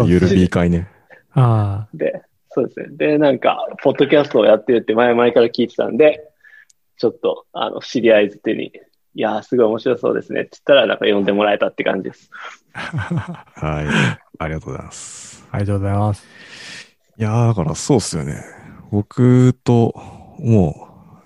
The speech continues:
Speaker 2: う、なんすか、十年ぐらい前っすよね、多分。
Speaker 1: もっと前なんじゃないですか。そんなことない。
Speaker 2: もっと前？
Speaker 1: 大学？
Speaker 3: どうなんだろう。
Speaker 2: 大学っていうか、あの、すげえ複雑っていうかさ、流れが。
Speaker 1: はい。
Speaker 2: 僕もだから当時
Speaker 3: そうなんですよ。
Speaker 2: 社会人だったんですけど。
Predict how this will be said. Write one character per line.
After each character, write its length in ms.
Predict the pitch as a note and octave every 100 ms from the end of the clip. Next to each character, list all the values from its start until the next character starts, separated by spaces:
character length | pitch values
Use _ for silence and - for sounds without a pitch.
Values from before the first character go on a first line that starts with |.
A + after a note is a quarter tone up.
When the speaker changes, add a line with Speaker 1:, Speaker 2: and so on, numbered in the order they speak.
| -
Speaker 2:
う、 100 | -
な 120 | A2+
ん 40 |
す 60 | D#2
か、 60 |
十 260 | E2+ F#2 B2+
年 160 | D#3 D#3+
ぐ 80 |
ら 60 | C3+
い 40 |
前 140 | E2 G#2+
っ 20 |
す 100 | -
よ 80 | -
ね、 80 | F2
多 140 | -
分。 100 | - - _ _ _ _ _ _ _ _ _ _ _ _
Speaker 1:
も 160 | - F#3+
っ 40 |
と 140 | - D#3
前 180 | B2
な 120 | A#2 A2
ん 60 |
じ 80 | -
ゃ 20 | -
な 20 |
い 40 |
で 20 | A2
す 80 |
か。 120 | _ -
そ 160 | - D3+
ん 20 |
な 60 |
こ 60 | F3+
と 40 |
な 120 | F#3+ -
い。 0 |
Speaker 2:
も 40 |
っ 40 | -
と 40 |
前？ 120 | - - _ _ _ _ _ _ _ _ _ _ _
Speaker 1:
大 280 | - D3+ F3
学？ 120 | F3
Speaker 3:
ど 120 | C#3+
う 20 | C3
な 100 | -
ん 120 | D#3+
だ 60 | -
ろ 180 | -
う。 300 | _ _ _
Speaker 2:
大 180 | A2 B2+
学 280 | D3+ - E3
っ 40 |
て 160 | E3 E3+
い 20 |
う 20 |
か、 220 | D3+ E2+ E2
あ 60 |
の、 240 | F2 E2+ - -
す 180 | - A#2
げ 240 | F#3 A2
え 40 | F2
複 260 | - A2+
雑 240 | B2 - C3
っ 20 |
て 180 | _ B2+
い 40 |
う 40 |
か 120 | A2 -
さ、 100 | - - _ -
流 60 | F#2 E2+
れ 120 | F2 E2
が。 160 | - _ _ _
Speaker 1:
は 260 | _ A2 G2
い。 80 | A2 -
Speaker 2:
僕 60 | -
も 220 | E3 C#3+
だ 80 | G2
か 80 | -
ら 80 | G#2+
当 60 |
時 0 |
Speaker 3:
そ 60 | D3+
う 20 |
な 40 | C#3
ん 40 |
で 40 |
す 40 | E2
よ。 40 | -
Speaker 2:
社 140 | F#2
会 200 | C#3 C3+
人 120 | G2
だ 100 | D#2
っ 40 | D2
た 160 | -
ん 60 | C#2+
で 80 | C2+
す 80 |
け 100 | -
ど。 300 | C2+ C2 -